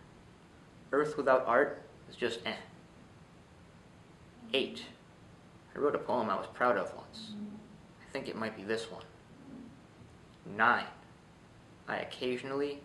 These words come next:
make people smile. Three, people say I inspire them. Six, I have friends who care about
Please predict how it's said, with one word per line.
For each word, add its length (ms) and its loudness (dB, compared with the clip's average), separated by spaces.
make 300 -6
people 240 -12
smile. 560 -4
Three, 380 -2
people 300 -8
say 260 0
I 120 2
inspire 680 4
them. 140 -8
Six, 800 -2
I 60 -4
have 120 -2
friends 440 0
who 80 -8
care 400 2
about 180 -8